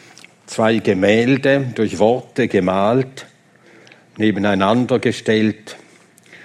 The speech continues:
Und das... Äh, erste, das war ein Bild gemalt in leuchtenden Farben.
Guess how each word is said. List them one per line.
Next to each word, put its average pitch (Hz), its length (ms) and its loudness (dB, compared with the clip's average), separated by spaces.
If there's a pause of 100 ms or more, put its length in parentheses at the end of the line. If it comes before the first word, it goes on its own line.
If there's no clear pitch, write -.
(240)
Und 107 320 -4
das... 104 340 -2
Äh, 98 180 0 (880)
erste, 127 800 0 (1120)
das 107 220 -8
war 107 220 2
ein 95 320 0 (2500)
Bild 135 400 2
gemalt 117 600 2
in 98 300 0 (1200)
leuchtenden 113 600 0
Farben. 117 680 0